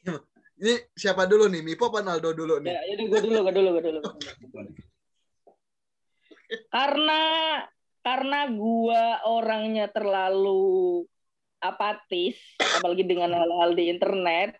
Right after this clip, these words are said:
Speaker 2: Gua kadang di real life gua aja ada beberapa hal yang gua apatis, apalagi di real life.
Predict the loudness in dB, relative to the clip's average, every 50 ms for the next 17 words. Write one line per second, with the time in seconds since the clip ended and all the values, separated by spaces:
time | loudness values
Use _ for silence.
0 | _ _ _ -2 0 2 2 2 2 2 2 2 2 2 2 2 2 2 2 0
1 | 0 -2 -2 -2 -2 0 0 0 -2 -4 -4 -6 -6 -4 -6 -4 -4 -2 -2 -2
2 | -2 -4 -4 -4 -4 -2 -2 -2 -4 -4 -4 -6 -8 -8 -8 -8 -4 -4 -2 -2
3 | -2 -6 -6 -4 -4 -4 -4 -4 -4 -2 -2 0 0 -2 -2